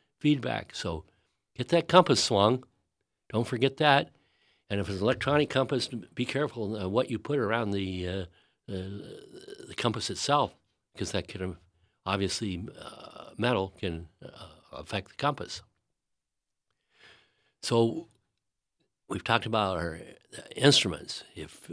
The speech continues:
uh, being very important, especially if you're a new sailor or a beginning guy, and you're not sailing around, uh, by the seat of your pants like a small boat ra-, racer would, watching the telltales and the,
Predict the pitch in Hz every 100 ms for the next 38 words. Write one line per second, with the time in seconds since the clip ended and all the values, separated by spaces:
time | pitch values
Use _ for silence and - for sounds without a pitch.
0 | - 95 98 90 78 80 85 - 82 90
1 | 107 131 113 - 98 78 - - _ _
2 | - - 127 - 143 127 127 131 127 127
3 | - - - _ _ _ - 104 120 135
4 | - 107 92 87 90 82 80 85 104 113
5 | 98 87 82 87 87 _ _ _ _ _
6 | - 85 82 110 101 120 107 101 95 98
7 | 95 87 101 - - - - _ _ -
8 | - - - - - - - _ - 92
9 | 101 95 - 120 101 92 113 98 90 -
10 | 80 - 87 - 101 98 92 - 90 90
11 | - 90 90 - 82 95 92 85 _ _
12 | _ _ 95 98 101 82 - 104 98 107
13 | 92 92 85